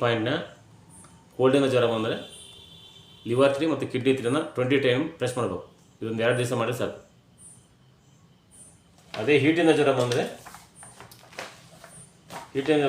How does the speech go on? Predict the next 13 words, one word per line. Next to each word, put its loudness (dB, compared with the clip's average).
ಬಂದ್ರೆ -4
ಎಸ್ -12
ಪಿ 0
ಸಿಕ್ಸ್ -2
ಅಂತ 0
ಬರುತ್ತೆ -2
ಒಂದು -10
ಪಾಯಿಂಟು. -2
ಇದು -6
ನೋಡಿ -4
ಎಸ್ -10
ಪಿ -6
ಸಿಕ್ಸ್ -10